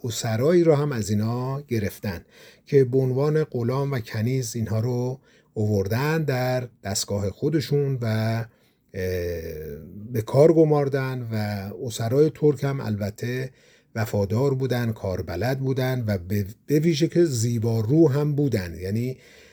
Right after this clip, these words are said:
از این روی که تدریجاً از قرون چهارم و پنجم هجری به بعد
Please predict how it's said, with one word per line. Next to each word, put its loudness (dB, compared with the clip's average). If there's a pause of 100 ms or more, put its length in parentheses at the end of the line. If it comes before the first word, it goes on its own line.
(180)
از -2
این 4
روی 4
که 0
تدریجاً -2
از -4
قرون 0
چهارم -2
و -2
پنجم -2
هجری -2
به -4
بعد 0